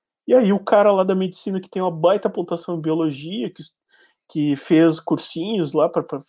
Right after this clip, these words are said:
aprender a fazer a redação, ele vai entrar na computação. Não que eu saiba de alguém que tenha entrado na medicina, mas esse é um exemplo, assim, de alguém que se prepara muito pra uma área,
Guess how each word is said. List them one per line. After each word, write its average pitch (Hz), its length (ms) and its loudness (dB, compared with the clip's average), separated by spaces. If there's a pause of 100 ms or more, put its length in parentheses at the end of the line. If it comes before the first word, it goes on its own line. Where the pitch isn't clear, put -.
(100)
aprender 147 400 -2
a 160 40 2
fazer 156 260 -2
a 156 60 0
redação, 156 500 -2
ele 247 100 0
vai 180 240 2
entrar 202 460 -2 (600)
na 156 200 -2
computação. 156 880 -6
Não 226 180 -4
que 294 120 2
eu 302 40 2
saiba 240 400 2
de 156 120 -4
alguém 139 320 -4
que 147 100 -16 (100)
tenha 143 240 -8
entrado 147 380 -4
na 147 60 -6
medicina, 143 520 -4
mas 139 240 -4
esse 151 280 -2
é - 20 2
um 185 140 2
exemplo, 190 440 -2
assim, 151 220 -4
de 147 80 0
alguém 143 260 2
que - 60 -18
se - 100 -16
prepara 165 380 4
muito 160 400 0
pra 190 100 -8
uma 170 160 2
área, 190 380 4